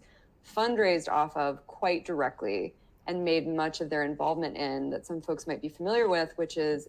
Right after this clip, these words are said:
a little girl that O U R calls Liliana.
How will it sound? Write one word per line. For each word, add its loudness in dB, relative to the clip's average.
a 0
little 2
girl 2
that 0
O 2
U 2
R 2
calls 0
Liliana. -2